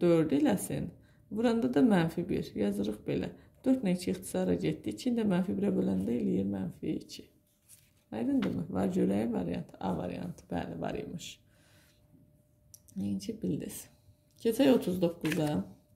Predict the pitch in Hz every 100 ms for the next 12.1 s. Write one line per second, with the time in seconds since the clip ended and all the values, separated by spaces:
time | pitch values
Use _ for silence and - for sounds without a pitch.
0 | - - - - - - _ _ - -
1 | - - - - - - - - - 226
2 | 247 277 226 226 233 233 233 - 233 220
3 | 240 233 196 175 175 208 - 226 - 160
4 | - 165 170 170 165 147 147 143 - 170
5 | - 151 165 165 185 240 254 180 170 156
6 | 151 - - - - - - 202 208 208
7 | 202 196 - 320 294 196 180 - 160 160
8 | - - - - - - 285 302 - -
9 | - - 185 - 220 214 202 190 190 -
10 | 175 175 139 147 185 233 220 269 269 -
11 | 262 254 - - - 208 - - - 226
12 | 180